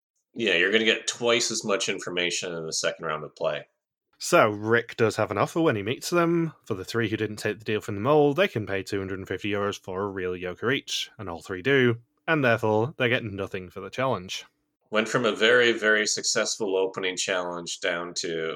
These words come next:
Speaker 1: eh, just almost like any other start to a Vidum season as of late.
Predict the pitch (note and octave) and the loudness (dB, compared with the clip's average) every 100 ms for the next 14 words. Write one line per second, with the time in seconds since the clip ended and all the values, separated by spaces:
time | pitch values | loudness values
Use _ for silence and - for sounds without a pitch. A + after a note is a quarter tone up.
0 | - - - - _ E3 - D3 B2 - | -8 -12 -12 -14 _ -4 0 0 0 0
1 | A2 G#2+ G2 F#2+ F2 E2+ - _ _ - | 0 0 0 0 0 -2 -8 _ _ -6
2 | - A2 F#2 - G2 F#2 E2+ D#2+ - E2 | 0 0 0 0 0 2 0 -2 -4 -4
3 | D#2 D#2 D#2 D#2 D2 F2 D#2+ - | -6 -8 -8 -8 -6 -4 -4 -6